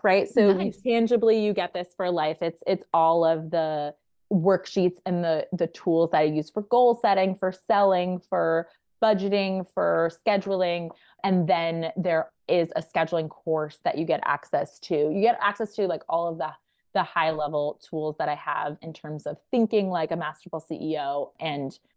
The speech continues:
Speaker 1: acting like it in your time and your money management. And then we coach on the applying, the application of it.
Speaker 2: Oh, wow. I love it.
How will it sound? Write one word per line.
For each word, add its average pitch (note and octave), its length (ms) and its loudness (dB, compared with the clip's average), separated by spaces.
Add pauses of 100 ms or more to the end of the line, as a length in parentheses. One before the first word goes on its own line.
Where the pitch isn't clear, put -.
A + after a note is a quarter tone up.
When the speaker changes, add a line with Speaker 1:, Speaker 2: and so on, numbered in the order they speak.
(180)
Speaker 1:
acting D#3 560 0
like C#3+ 280 -2
it C#3+ 180 0
in D3+ 120 -6
your C#3+ 140 -4
time C#3+ 300 -10
and C#3+ 80 -8
your C#3+ 100 -8
money D3 220 -6
management. G#3+ 580 2 (180)
And E3+ 240 0
then D3+ 640 -2 (280)
we D3+ 640 2 (120)
coach D#3 540 -2
on C#3+ 420 -4
the D#3+ 140 0
applying, B2 840 -4 (240)
the C3 120 2
application - 560 -6
of - 140 -10
it. - 160 -2 (440)
Speaker 2:
Oh, G#3+ 160 2
wow. F3 440 2
I G3 80 -2
love G3+ 220 0
it. F#3+ 180 -8